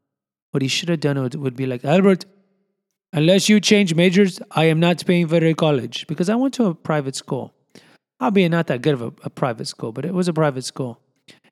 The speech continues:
And if you would have said that, I would have been like, "Okay, I'm pre-med again." But again, my parents never really sp-, they never really punished us, grounded us. They didn't, I think they just wanted to please us. I,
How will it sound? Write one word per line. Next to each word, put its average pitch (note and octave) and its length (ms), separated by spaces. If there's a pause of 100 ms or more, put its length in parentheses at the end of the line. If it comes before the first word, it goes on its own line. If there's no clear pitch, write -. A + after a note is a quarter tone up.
And E3 100
if E3+ 100
you A#3+ 120
would B3+ 120
have G#3+ 100
said G#3 240
that, G#3 180
I D#3+ 40
would F3 100
have D#3+ 80
been E3 80
like, D3 160
"Okay, E3+ 200
I'm F3+ 120
pre-med F3+ 280
again." C3 240 (840)
But G#3+ 100
again, G3 200
my D#3 120
parents B3 460
never G3+ 560
really F3+ 640 (1040)
sp-, - 400 (220)
they F3+ 160
never G#3 260
really A#3 440
punished F#3+ 680
us, G3 240
grounded F#3 480
us. F#3 260
They F3+ 140
didn't, G3+ 500 (500)
I - 60
think A#3 160
they B3+ 100
just G#3+ 200
wanted G3+ 220
to E3 80
please F3 480
us. G3 260
I, E3 180